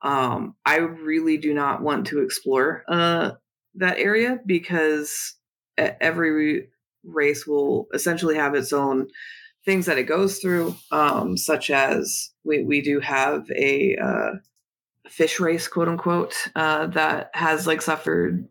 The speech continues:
uh, at the hands of others, uh, through, like, warring tribes nearby.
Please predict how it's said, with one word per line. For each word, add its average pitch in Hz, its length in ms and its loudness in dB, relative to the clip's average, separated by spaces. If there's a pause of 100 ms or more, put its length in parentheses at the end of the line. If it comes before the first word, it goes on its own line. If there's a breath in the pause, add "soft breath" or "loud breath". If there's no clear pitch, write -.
uh, 170 240 0
at 185 180 -2
the 165 80 2
hands 165 280 2
of 160 100 -2
others, 190 560 0 (100)
uh, 175 360 2 (760 soft breath)
through, 190 360 2
like, 180 300 -2
warring 180 320 2
tribes 180 400 2
nearby. 180 560 2